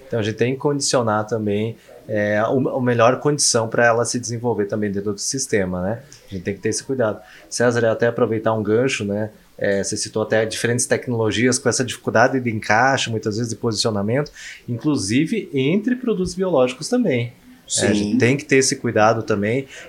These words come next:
Speaker 1: É um dos trabalhos, inclusive, é, muito focados que a Biosfera vem fazendo. A, a nossa, o nosso setor de pesquisa e desenvolvimento é muito criteriosa nesse sentido, é, até pra uma tecnologia, de fato, contribuir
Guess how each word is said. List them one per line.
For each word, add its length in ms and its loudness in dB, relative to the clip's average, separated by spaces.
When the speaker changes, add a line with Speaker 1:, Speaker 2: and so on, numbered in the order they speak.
Speaker 1:
É 180 4
um 80 4
dos 160 0
trabalhos, 600 6
inclusive, 680 0
é, 720 2
muito 320 2
focados 560 4
que 120 -2
a 20 -2
Biosfera 400 0
vem 160 -4
fazendo. 580 -2
A, 500 0
a 20 -2
nossa, 420 0
o 60 -2
nosso 240 -2
setor 320 0
de 160 -4
pesquisa 460 -4
e 20 -2
desenvolvimento 800 -2
é 80 0
muito 440 0
criteriosa 640 0
nesse 220 -2
sentido, 640 -4
é, 140 2
até 180 2
pra 180 2
uma 200 2
tecnologia, 520 -2
de 120 -2
fato, 380 0
contribuir 920 0